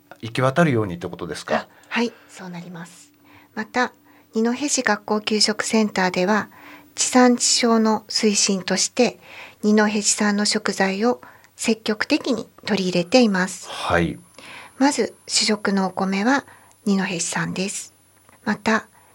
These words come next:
Speaker 2: 週一回を目安に、二戸市産の稲きび、もちひえ、あわの三種類の雑穀を加えた雑穀ご飯も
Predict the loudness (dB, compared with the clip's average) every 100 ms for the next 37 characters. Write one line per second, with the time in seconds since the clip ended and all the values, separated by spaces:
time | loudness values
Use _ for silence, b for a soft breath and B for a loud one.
0 | b 0 4 4 4 2 2 4 2 0
1 | 0 -2 -2 0 0 0 -4 B B B
2 | B 2 6 6 4 0 0 0 0 2
3 | 0 0 -4 _ 2 6 6 4 -6 -6
4 | -14 _ B B B -4 -2 0 0 -2
5 | -2 -2 -2 -8 -20 -20 B B B 0
6 | 2 4 0 -4 -20 B B B B 0
7 | 4 4 0 B B B 4 6 6 4
8 | 4 6 6 4 2 0 -4 -2 0 0
9 | 0 -2 0 -2 0 0 0 B B B
10 | B -6 -2 -2 -2 -6 -4 0 2 2
11 | 4 4 2